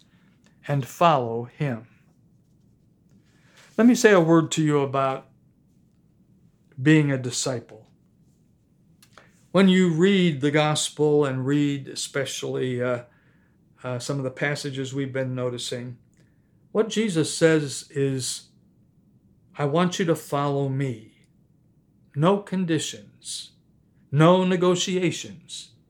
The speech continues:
no particulars, no, uh, contractual exceptions.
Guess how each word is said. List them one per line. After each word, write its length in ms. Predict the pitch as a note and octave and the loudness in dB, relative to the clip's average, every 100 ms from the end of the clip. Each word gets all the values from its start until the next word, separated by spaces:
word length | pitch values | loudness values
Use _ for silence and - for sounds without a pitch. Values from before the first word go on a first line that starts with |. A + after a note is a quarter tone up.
| _ _ - | _ _ -2
no 220 | D#3+ G#3+ | 2 2
particulars, 1160 | G#3+ G#3 - A3+ A3 C#3+ A#2 G#2 - - - _ _ _ _ _ _ _ _ _ _ _ _ _ _ _ _ _ _ _ _ _ _ _ _ _ _ _ _ - | 2 -8 -4 -6 -2 -4 -4 -12 -16 -16 -16 _ _ _ _ _ _ _ _ _ _ _ _ _ _ _ _ _ _ _ _ _ _ _ _ _ _ _ _ 0
no, 440 | D#3 G3 G3+ G3 | 4 6 4 2
uh, 280 | D#3+ C#3+ C3+ _ _ _ | 2 0 -4 _ _ _
contractual 960 | - D#3 C3+ - F#3 F3 - E3+ E3 E3 | -6 -4 -4 -4 -4 -2 -2 0 -2 -2
exceptions. 920 | D#3 - F3 - - A#2 G2 - - | -6 -4 -4 -4 -6 -8 -14 -14 -14